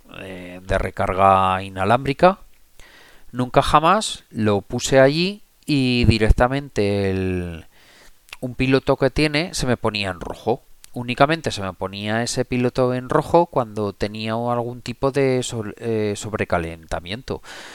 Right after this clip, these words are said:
Eh, os pongo, yo qué me sé, eh, me bajo de vacaciones a Andalucía y tengo ahí todo el rato olvidado el, el móvil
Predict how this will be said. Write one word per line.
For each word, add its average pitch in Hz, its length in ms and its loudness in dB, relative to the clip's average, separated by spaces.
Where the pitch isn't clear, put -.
Eh, 101 600 -6
os 101 160 -8
pongo, 120 680 4
yo 113 160 -4
qué 117 80 -2
me 110 120 -4
sé, 135 260 2
eh, 92 280 -12
me 104 140 2
bajo 101 300 4
de 120 80 4
vacaciones 120 1400 0
a 120 40 2
Andalucía 117 920 4
y 107 600 -4
tengo 107 300 2
ahí 117 180 4
todo 117 160 2
el 120 80 4
rato 123 300 2
olvidado 120 560 2
el, 95 800 -2
el 101 160 -6
móvil 143 500 -2